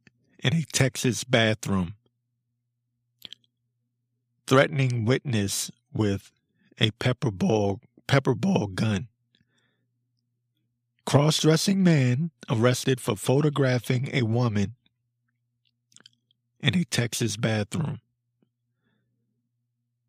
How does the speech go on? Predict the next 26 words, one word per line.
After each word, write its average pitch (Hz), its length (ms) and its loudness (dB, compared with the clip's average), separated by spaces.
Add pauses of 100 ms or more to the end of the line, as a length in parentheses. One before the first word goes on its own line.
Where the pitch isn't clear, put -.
(320)
Again, 120 320 2
this 104 160 -2
is - 60 -4
coming 104 220 -4
from 104 180 -4
the 104 60 -4
Gateway 107 380 0
Pundit. 110 400 -2
It 104 120 -2
says 110 260 -2
a 107 80 -2
cross-dressing 113 680 -2
man 113 460 -2 (680)
has 107 220 -2
been 107 160 -2
arrested 113 440 0
for 104 220 -2
allegedly 107 440 0
photographing 113 680 -2
at 107 100 0
least 110 320 -2
one 107 300 -2
woman 113 420 -2
in 113 160 -2
a 101 120 0
Texas - 640 -4